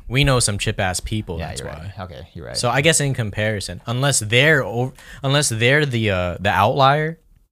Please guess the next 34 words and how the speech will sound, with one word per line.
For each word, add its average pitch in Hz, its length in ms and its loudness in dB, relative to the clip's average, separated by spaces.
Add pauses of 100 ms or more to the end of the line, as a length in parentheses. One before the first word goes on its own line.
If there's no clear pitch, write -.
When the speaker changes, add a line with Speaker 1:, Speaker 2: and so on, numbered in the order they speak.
Speaker 2:
Mm-hmm. 92 320 -2
Speaker 1:
and 101 100 -2
I 101 100 2
still 110 200 -2
fall 104 240 0
in 95 80 -4
range 95 240 -2
of 98 80 -4
chip - 240 -6
ass 92 220 -2
dude, 113 400 -4
Speaker 2:
Yeah. 85 380 -4
Speaker 1:
then 117 140 -2
Speaker 2:
Oh, 127 120 6
Speaker 1:
sh-, 120 60 4
Speaker 2:
yeah, 104 120 4
yeah, 92 120 2
Speaker 1:
then 90 80 0
Speaker 2:
that's, 92 80 2
Speaker 1:
sure, 127 100 4
I'll 120 120 6
Speaker 2:
that's - 60 -2
Speaker 1:
fall 135 160 4
on 139 80 2
that 131 160 0
sword, 101 380 -2
but 90 200 -4 (120)
we 117 100 -4
know 117 140 0
some 101 140 -8
chip 90 180 -10
ass - 160 -10
people. - 440 -12
Speaker 2:
We, 80 200 -6